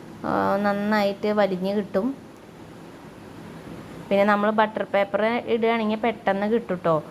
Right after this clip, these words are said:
ബട്ടർ പേപ്പർ ആകുമ്പോൾ വേഗം ഇങ്ങോട്ട് കിട്ടും. പിന്നെ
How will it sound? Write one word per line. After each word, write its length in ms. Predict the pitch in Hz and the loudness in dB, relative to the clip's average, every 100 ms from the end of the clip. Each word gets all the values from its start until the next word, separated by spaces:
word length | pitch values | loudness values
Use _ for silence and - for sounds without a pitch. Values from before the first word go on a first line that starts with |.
| - - - - - | -14 -16 -18 -18 0
ബട്ടർ 220 | 180 180 190 | 0 0 2
പേപ്പർ 280 | 185 180 190 208 | 4 4 4 4
ആകുമ്പോൾ 280 | 196 190 202 | 4 2 2
വേഗം 280 | 196 185 190 | 2 2 0
ഇങ്ങോട്ട് 200 | 202 190 196 | -2 -2 -4
കിട്ടും. 320 | 190 - 180 220 - - - | -6 -2 -2 -2 -12 -12 -4
പിന്നെ 220 | 190 | 2